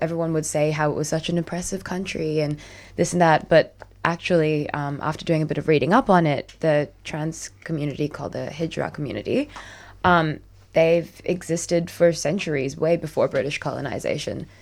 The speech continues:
So I thought I'd talk a little bit about that, um, I guess that irony and the, um, co-, when colonization came, so did essentially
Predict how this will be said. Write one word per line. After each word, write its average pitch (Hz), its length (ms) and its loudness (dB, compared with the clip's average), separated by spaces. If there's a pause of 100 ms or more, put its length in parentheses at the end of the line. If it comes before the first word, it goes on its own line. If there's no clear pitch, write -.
(120)
So - 160 -4
I 101 60 -2
thought - 160 -2
I'd 147 120 2
talk 143 220 -2
a - 20 -2
little 135 220 0
bit 131 160 2
about - 380 -2
that, - 260 -2 (100)
um, 135 300 -2 (100)
I 156 80 -2
guess 147 180 0
that 147 140 2
irony 143 380 2
and 131 160 -2
the, 139 200 2 (760)
um, 147 480 0 (400)
co-, - 380 -2
when 151 160 2
colonization 143 720 4
came, 135 400 -4
so 147 260 2
did 143 260 0
essentially 143 560 -4